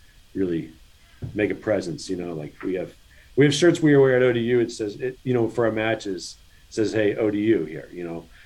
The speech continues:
But when we go recruiting, it says, "Old Dominion University," you know.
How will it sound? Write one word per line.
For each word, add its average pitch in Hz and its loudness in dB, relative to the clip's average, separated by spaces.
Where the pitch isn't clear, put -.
But 110 2
when 123 6
we 139 6
go 139 6
recruiting, 117 2
it 98 -6
says, 101 -8
"Old 147 4
Dominion 131 2
University," 135 -2
you 135 -2
know. 127 0